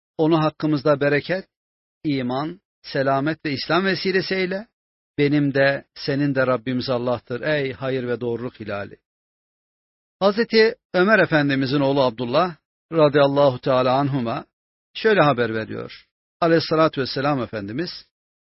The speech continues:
"Ramazan ayı şöyle şöyledir." buyurarak iki defa bütün parmaklarıyla ellerini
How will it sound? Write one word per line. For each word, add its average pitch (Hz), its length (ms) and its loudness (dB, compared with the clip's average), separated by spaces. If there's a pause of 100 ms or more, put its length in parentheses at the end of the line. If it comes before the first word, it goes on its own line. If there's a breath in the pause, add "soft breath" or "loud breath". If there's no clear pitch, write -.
(600)
"Ramazan 196 480 4
ayı 208 240 4
şöyle 214 360 4
şöyledir." 175 580 2
buyurarak 131 640 -2 (140)
iki 180 260 -6
defa 147 440 2
bütün 202 300 -4
parmaklarıyla 147 800 2
ellerini 143 600 2